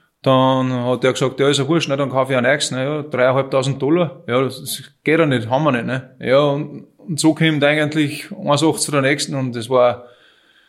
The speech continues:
ein guter Freund von mir, ist auch mitgeflogen, ein ganz guter Freund,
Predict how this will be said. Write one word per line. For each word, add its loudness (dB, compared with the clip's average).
ein -4
guter 2
Freund 0
von 0
mir, 2
ist 0
auch 2
mitgeflogen, -2
ein -10
ganz 0
guter -2
Freund, -2